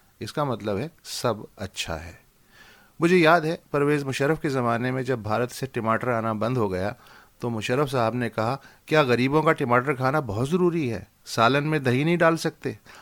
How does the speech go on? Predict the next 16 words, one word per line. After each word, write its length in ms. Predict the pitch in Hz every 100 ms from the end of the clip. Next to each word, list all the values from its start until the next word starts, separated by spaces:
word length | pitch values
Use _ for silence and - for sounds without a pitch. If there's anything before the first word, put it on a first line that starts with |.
| - -
और 120 | 151
कौन 300 | - 151 185
कहता 340 | 175 165 170
है 160 | 160 170
कि 120 | 165
हमारी 380 | 151 147 147 135
अर्थव्यवस्था 560 | 135 139 143 143 -
कमज़ोर 400 | 147 139 127 143
है? 180 | 143 151 - - - -
ऐसा 260 | 139 156
होता 300 | 151 160 165
तो 120 | 160
इतनी 300 | 156 131 147
मोटरसाइकिलें 720 | 156 135 139 143 123 120 139 139
कैसे 220 | 139 147
बिकती?" 360 | 127 - 147